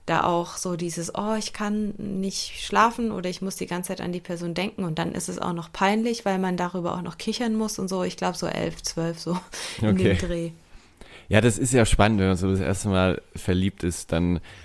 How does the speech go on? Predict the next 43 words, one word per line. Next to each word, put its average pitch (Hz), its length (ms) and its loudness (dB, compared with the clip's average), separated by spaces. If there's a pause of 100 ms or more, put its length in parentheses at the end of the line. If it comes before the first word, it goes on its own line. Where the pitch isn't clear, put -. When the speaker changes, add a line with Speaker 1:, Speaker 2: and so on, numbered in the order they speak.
(280)
Speaker 2:
belächelt 92 600 6
das 90 160 -4
Umfeld 90 560 0
ja 82 120 -2
diese 80 320 -6
Beziehung 82 840 0
häufig 82 340 0
noch 78 160 -2
so 82 120 -4
ein 82 140 -2
wenig. 82 640 0
Ähm, 76 380 0 (440)
dann 80 320 -2
f-, - 180 -16 (180)
gibt's - 220 -4
manchmal 87 300 -2
so 90 140 -4
die 85 140 -4
Frage 92 540 2
irgendwie 90 480 0
gerade 82 300 0
von 87 180 -6
den 82 120 -4
älteren 87 440 0
Semestern, 85 540 0
braucht - 360 -4
man 80 140 -4
jetzt - 220 -6
wirklich 87 260 -4
in 78 120 -4
dem 82 220 0
Alter 82 260 0
eine 80 140 -2
Freundin 87 560 2
oder 80 180 2
einen 78 120 0
Freund? 87 460 0 (280)
Aber 107 200 8
irgendwann 135 500 6
heißt 123 320 4
es 147 120 -4
ja 92 180 2
dann, 95 320 4